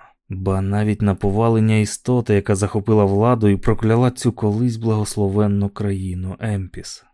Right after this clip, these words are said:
Я вирішив, що стоятиму за свободу. Я не хотів помирати в сирій камері або на кривавому бойовищі задля розваги Елдена та його дуполизів.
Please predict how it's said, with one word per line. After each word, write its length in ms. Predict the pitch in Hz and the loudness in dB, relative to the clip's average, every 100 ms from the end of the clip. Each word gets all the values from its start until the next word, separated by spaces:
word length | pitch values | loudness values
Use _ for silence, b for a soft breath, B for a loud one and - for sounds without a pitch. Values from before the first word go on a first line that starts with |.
| _ _ _ _ _ | _ _ _ _ _
Я 340 | 104 101 110 | -8 -2 -2
вирішив, 580 | 104 110 117 110 - 101 | -2 0 2 2 2 -2
що 260 | 90 - 104 | -2 -6 -8
стоятиму 720 | - - 113 113 110 110 107 | -6 -4 0 0 0 0 2
за 140 | 104 | 0
свободу. 720 | 104 - 107 104 113 101 92 - _ _ _ _ _ _ | -2 0 0 2 -2 -2 -6 -16 _ _ _ _ _ _
Я 420 | 95 92 98 98 | -4 2 4 4
не 180 | 98 98 | 4 2
хотів 520 | - 98 - 117 110 | 2 0 2 0 0
помирати 540 | - 101 101 101 101 | 2 2 4 2 2
в 60 | 101 | -2
сирій 340 | - 110 107 | 0 2 4
камері 520 | 98 117 123 107 92 95 | 2 2 2 2 2 2
або 220 | 95 113 | 2 2
на 120 | 113 | 0
кривавому 640 | 110 123 127 123 117 120 | 2 2 4 4 6 4
бойовищі 720 | 117 123 123 127 127 101 - | 6 6 6 4 2 2 0
задля 360 | 95 101 101 104 | 2 2 4 4
розваги 560 | 107 101 110 104 110 120 | 4 2 2 4 4 4
Елдена 400 | 113 98 98 95 | 4 2 2 2
та 100 | 107 | 4
його 220 | 101 110 | 4 4
дуполизів. 840 | 107 107 120 120 117 90 90 78 | 2 2 2 2 2 0 -4 -12